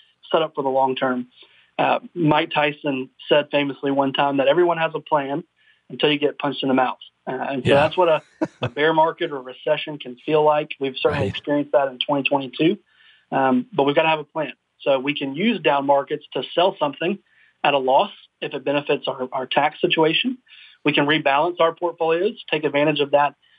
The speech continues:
Speaker 1: misalignment to get back in track with our long-term plan. We can evaluate that plan. Uh, is it still the right, right plan? Is it still gonna get us to our, our end destination or outcome, whatever goal or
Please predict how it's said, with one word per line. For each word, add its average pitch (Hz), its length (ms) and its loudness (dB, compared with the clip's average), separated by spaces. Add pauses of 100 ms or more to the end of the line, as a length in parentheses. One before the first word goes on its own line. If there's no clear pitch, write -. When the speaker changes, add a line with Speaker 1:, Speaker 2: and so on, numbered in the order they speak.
(160)
Speaker 1:
misalignment 151 680 2
to 147 80 -4
get 160 240 -2
back 143 260 0
in 143 120 0
track 143 380 0
with 147 120 2
our 131 120 2
long-term 135 480 0
plan. 139 420 0 (540)
We 151 80 4
can 151 120 2
evaluate 156 520 0
that 165 200 0
plan. 185 340 0 (380)
Uh, 135 120 -4
is 143 120 2
it 147 120 -10
still 170 180 4
the 165 80 -2
right, 170 300 2 (120)
right 175 200 2
plan? 196 260 0
Is 135 160 -6
it - 60 -20
still 175 180 2
gonna 170 160 0
get 151 220 0
us 160 120 2 (140)
to 165 160 -6
our, 151 240 0
our 147 180 -4
end 165 200 -2
destination 156 580 -2
or - 100 -8
outcome, 139 540 -4 (260)
whatever 151 380 2 (380)
goal 160 560 0
or 135 340 -2